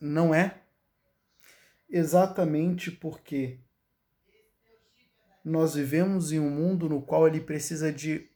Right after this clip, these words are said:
homeostase. Ele precisa de equilíbrio.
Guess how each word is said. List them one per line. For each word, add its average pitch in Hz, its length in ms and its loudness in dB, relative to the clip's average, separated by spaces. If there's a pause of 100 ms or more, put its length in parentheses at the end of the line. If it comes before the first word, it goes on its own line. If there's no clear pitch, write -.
(100)
homeostase. 139 1300 -2 (1200)
Ele 151 180 -6
precisa 151 440 -4
de 143 120 -4
equilíbrio. 143 760 -4